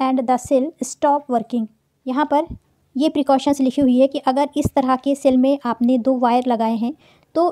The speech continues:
इन्हें बीच में बिना किसी स्विच या फिर बल्ब लगाए आपस में इस तरह से कनेक्ट नहीं करना है। अगर आपने इस तरह से कनेक्ट कर दिया तो इसका जो केमिकल है वो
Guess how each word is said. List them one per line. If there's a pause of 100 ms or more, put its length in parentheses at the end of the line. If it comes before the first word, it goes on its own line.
इन्हें
बीच
में (360)
बिना
किसी
स्विच (400)
या
फिर
बल्ब
लगाए
आपस
में
इस
तरह
से (100)
कनेक्ट
नहीं
करना
है। (300)
अगर
आपने
इस
तरह
से
कनेक्ट
कर
दिया
तो
इसका
जो
केमिकल
है (360)
वो